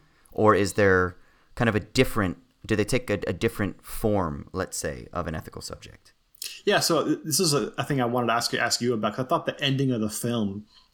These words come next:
Speaker 2: was an interesting choice that was obviously very intentional. I'm still thinking about what it's supposed to really mean. Um, so I think those themes do come across, right? Again, they're,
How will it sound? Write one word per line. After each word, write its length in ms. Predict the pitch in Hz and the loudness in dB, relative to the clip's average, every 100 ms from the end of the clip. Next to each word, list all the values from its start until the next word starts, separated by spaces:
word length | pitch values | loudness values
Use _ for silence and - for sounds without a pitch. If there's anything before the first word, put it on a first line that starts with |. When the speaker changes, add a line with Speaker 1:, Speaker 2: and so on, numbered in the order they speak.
| - | -6
Speaker 2:
was 500 | 127 123 110 101 - | 0 0 2 0 -2
an 80 | 131 | -4
interesting 500 | 151 147 170 139 120 | -2 0 0 -2 -2
choice 380 | - 139 120 107 | -2 0 0 0
that 120 | 113 | -2
was 120 | 123 | -2
obviously 420 | 117 131 147 147 | 0 0 0 0
very 260 | 120 123 113 | 0 0 0
intentional. 600 | 110 - 120 - 110 107 | -2 -2 -2 0 0 0
I'm 80 | 101 | -2
still 220 | - 151 | -2 -2
thinking 340 | 139 135 - 120 | 0 -2 -2 -2
about 400 | 104 101 101 - - - _ _ _ | 0 0 -2 -8 -20 -20 _ _ _
what 260 | - 104 120 | -6 -2 0
it's 140 | - | 0
supposed 400 | - 107 117 107 | -2 -2 -2 0
to 80 | 110 | 0
really 300 | 107 107 95 | 0 0 -2
mean. 520 | 90 101 104 95 101 - _ _ _ _ _ | -4 0 0 -2 -10 -16 _ _ _ _ _
Um, 480 | 120 113 107 107 - - _ | 0 2 2 2 -2 -10 _
so 140 | - 147 | -2 0
I 40 | |
think 160 | 208 208 | 2 2
those 180 | 165 - | 2 2
themes 240 | 151 110 | 0 0
do 240 | 107 131 | 0 0
come 160 | 151 117 | 0 -2
across, 460 | 104 - 127 104 123 | -4 0 0 0 -2
right? 180 | 113 | -2
Again, 340 | 113 107 117 113 | -2 0 0 2
they're, 260 | 110 107 | 0 -2